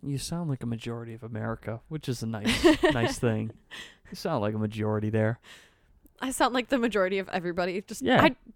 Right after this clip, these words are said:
Speaker 2: do I have to put on pants?
Speaker 1: Pants not required. Um,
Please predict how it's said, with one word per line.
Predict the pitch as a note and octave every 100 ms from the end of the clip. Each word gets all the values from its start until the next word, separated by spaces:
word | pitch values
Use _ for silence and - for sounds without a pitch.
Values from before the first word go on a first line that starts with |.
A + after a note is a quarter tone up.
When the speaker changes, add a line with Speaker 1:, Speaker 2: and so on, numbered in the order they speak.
| _
Speaker 2:
do | - D#4+
I | D#4+
have | E4+
to | -
put | F#4
on | F4 D#4 D4+
pants? | G3 E3 - - -
Speaker 1:
Pants | F3+ F#3 -
not | D3+
required. | A2 - A2 - - - - -
Um, | F3 F3+ F3 F3